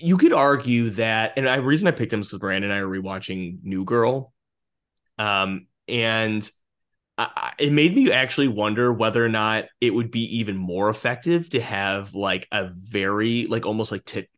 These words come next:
uh, T V sitcom comedy actor in this role, like, super out of place, like, y-, like,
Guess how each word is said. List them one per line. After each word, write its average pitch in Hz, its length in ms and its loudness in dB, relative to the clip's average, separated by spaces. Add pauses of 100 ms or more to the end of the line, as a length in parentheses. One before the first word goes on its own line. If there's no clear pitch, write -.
(200)
uh, 104 140 -4
T 117 180 -2
V 113 140 -2
sitcom 120 880 -2 (840)
comedy 107 460 0
actor 139 480 2
in 147 220 0
this 156 240 0
role, 160 440 2 (340)
like, 117 180 2
super 180 440 2
out 135 160 2
of 127 100 -4
place, 104 520 -4 (280)
like, 143 180 2
y-, 151 100 4
like, 143 240 2